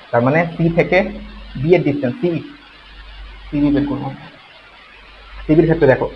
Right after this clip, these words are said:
টু plus two root three মাইনাস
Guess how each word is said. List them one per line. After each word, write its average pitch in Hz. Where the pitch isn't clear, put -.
টু 175
plus 190
two 180
root 180
three 202
মাইনাস 165